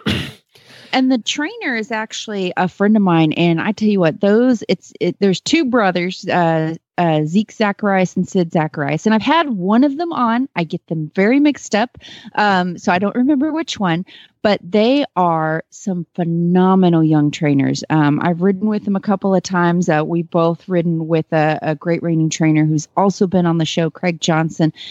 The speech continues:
and these kids picked up a lot from him. And I tell you what, if you guys are looking for something super quiet and knows a lot of stuff, uh, check out Zacharias Horsemanship.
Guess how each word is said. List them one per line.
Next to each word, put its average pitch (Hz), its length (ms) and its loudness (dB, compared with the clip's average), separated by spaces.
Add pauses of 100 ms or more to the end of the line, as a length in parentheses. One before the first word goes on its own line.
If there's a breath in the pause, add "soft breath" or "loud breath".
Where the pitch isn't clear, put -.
(220 loud breath)
and 190 100 2
these 185 140 2
kids 175 280 -2
picked 175 260 -2
up 170 100 -2
a 165 60 -2
lot 151 260 0
from 156 160 -6
him. 151 460 0
And 151 400 2
I 185 60 0
tell 196 180 -2
you 196 100 0
what, 165 140 2
if 147 120 -6
you 185 80 -6
guys 180 300 0
are 170 80 -4
looking 180 460 -6
for 151 180 -6
something 160 640 -2
super - 420 -2
quiet 202 680 0
and 151 400 0 (320 soft breath)
knows 233 320 4
a 214 80 -2
lot 202 180 0
of 190 80 -4
stuff, 180 600 -2
uh, 151 320 -4 (100)
check 185 300 -8
out 175 160 -6
Zacharias 156 580 -2
Horsemanship. 147 600 -6